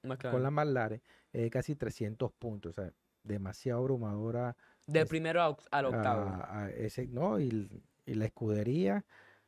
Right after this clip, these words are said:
Speaker 2: eh, Red Bull con, en comparación con la, con la McLaren,
Speaker 1: Y eso
Speaker 2: pues,
Speaker 1: que la
Speaker 2: o sea,
Speaker 1: McLaren sí ha hecho unas muy buenas
Speaker 2: y ha
Speaker 1: Gran
Speaker 2: mejorado.
Speaker 1: Sí, ha
Speaker 2: La
Speaker 1: mejorado.
Speaker 2: McLaren ha mejorado, pero que va, todavía el,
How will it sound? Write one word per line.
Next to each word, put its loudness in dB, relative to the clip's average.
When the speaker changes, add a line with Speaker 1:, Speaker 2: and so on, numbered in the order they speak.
Speaker 2:
eh, 4
Red 4
Bull 6
con, 4
en 2
comparación 2
con 0
la, 2
con -2
la 0
McLaren, 0
Speaker 1:
Y 0
eso 2
Speaker 2:
pues, 0
Speaker 1:
que 2
la 2
Speaker 2:
o -2
sea, -2
Speaker 1:
McLaren 0
sí -6
ha 0
hecho -6
unas -4
muy -4
buenas -4
Speaker 2:
y 0
ha 4
Speaker 1:
Gran 4
Speaker 2:
mejorado. 10
Speaker 1:
Sí, -4
ha 2
Speaker 2:
La 2
Speaker 1:
mejorado. 4
Speaker 2:
McLaren 6
ha 6
mejorado, 8
pero 4
que 0
va, 0
todavía -2
el, -4